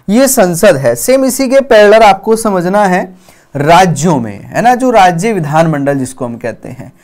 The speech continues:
राज्य विधान यानी कि विधि, विधान बनाने वाला एक आयु, अ, संस्था आप कह सकते हैं, मंडल कह सकते हैं। तो यहाँ पर भी दो सदन होते हैं भाई, है ना, एक होता है विधानसभा,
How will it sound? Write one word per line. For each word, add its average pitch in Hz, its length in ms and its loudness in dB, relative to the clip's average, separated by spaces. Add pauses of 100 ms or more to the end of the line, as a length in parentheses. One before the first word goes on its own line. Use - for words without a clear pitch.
(300)
राज्य 160 680 0 (300)
विधान 160 520 0
यानी 175 220 -4
कि 254 120 -4
विधि, 185 360 -4 (380)
विधान 156 360 0
बनाने 165 360 0
वाला 143 240 2
एक 160 200 -2 (560)
आयु, 147 260 0
अ, 170 320 6
संस्था 165 420 -2
आप 208 200 0
कह 190 140 2
सकते 190 300 -8
हैं, 196 140 -2
मंडल 165 320 -2
कह 156 200 -2
सकते 165 340 -8
हैं। - 220 -10 (380)
तो 165 120 0
यहाँ 165 300 2
पर 226 180 0
भी 240 120 0
दो 202 300 2
सदन 220 300 2
होते 165 300 -4
हैं 185 100 -4
भाई, 160 140 -2 (120)
है 160 140 -6
ना, 220 140 -4 (300)
एक 202 160 0
होता 202 240 2
है 233 80 4
विधानसभा, 170 840 -2